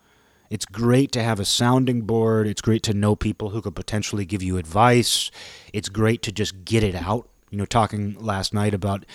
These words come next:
not just taking things in, but how we have this need to send things out, to express ourselves, to be that crying baby. Baby just crying in the crib. It's the only way to express your,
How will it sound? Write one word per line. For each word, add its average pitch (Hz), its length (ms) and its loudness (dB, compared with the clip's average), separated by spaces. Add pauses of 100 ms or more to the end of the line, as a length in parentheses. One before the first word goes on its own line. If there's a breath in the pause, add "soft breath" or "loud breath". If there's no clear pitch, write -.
(200 loud breath)
not 113 220 0
just - 200 -6
taking 107 320 -2
things 95 380 -4
in, 104 300 -2
but 98 140 -6
how 101 140 -4
we 98 140 4
have 98 140 -4
this 101 180 -6
need 98 320 -4
to 98 100 -4
send 101 380 -4
things 98 260 -6
out, 104 340 -2 (440 loud breath)
to 104 80 -2
express - 500 -2
ourselves, 95 540 -4
to - 100 -6
be 123 300 -2
that 104 300 -2
crying 104 600 0
baby. 92 540 -6 (1800 soft breath)
Baby 101 300 -2
just - 240 -6
crying 110 560 2
in 107 100 0
the 101 80 -4
crib. 98 460 -2
It's - 160 -10
the 101 60 -2
only 101 140 -2
way 104 140 0
to 98 140 -2
express - 520 -6
your, 98 100 -10